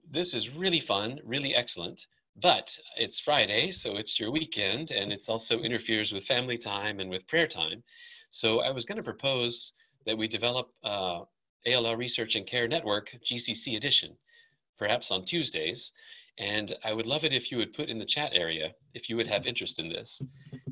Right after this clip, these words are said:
Uh, the forum would be, you get your Zoom invitation if you're, if you sign up and you're interested,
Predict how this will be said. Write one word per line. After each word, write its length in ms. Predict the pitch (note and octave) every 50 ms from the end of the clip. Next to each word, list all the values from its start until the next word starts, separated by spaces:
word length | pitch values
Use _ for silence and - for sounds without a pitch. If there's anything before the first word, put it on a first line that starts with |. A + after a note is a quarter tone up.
| -
Uh, 160 | - F#2+ F#2 F#2
the 160 | F2 G2 - - _ - -
forum 280 | - D#3+ E3+ E3 D3+ C#3
would 220 | C3 B2+ A2+ A2+ A#2
be, 100 | A2 A2+
you 140 | C#3 C3+
get 200 | - - B2 -
your 80 | - G2+
Zoom 220 | G#2 A#2+ A#2 A2+
invitation 580 | A2+ - - - - D#3+ D#3+ - - E3+ D#3 - _ -
if 200 | - - - A2+
you're, 200 | G2 F#2 - -
if 160 | - - -
you 80 | G2+ F2
sign 260 | - - B2 A#2+ B2+
up 200 | D3+ G3+ - - - -
and 260 | C#3 A#2 - G#2 F#2+
you're 120 | F#2 G2 A#2+
interested, 440 | B2+ - - C#3 - E3 E3 E3